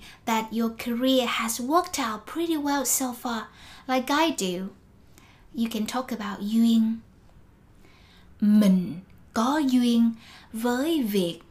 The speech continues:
dạy tiếng Việt." "Mình có duyên với việc dạy tiếng Việt." Back to relationships. Single people who don't want to remain single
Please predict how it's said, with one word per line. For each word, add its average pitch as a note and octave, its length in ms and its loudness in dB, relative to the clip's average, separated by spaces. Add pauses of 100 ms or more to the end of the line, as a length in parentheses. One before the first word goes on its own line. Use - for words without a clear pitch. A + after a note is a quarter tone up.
(380)
dạy F#3+ 600 -4
tiếng C4 300 4
Việt." F#3 240 -6 (1080)
"Mình F#3+ 500 4 (440)
có B3+ 260 2
duyên A#3 600 4
với B3+ 520 -4 (360)
việc F#3 380 -2 (200)
dạy - 520 -10
tiếng C4+ 280 4
Việt." F3 240 -6 (2250)
Back D4+ 180 -2 (200)
to B3+ 100 -2 (120)
relationships. A#3+ 1200 -2 (920)
Single C#4 580 2
people G#3+ 540 -6
who B3+ 120 -2
don't B3 280 0
want C4 200 6 (140)
to A#3 100 -2
remain A3 460 0
single A#3 720 0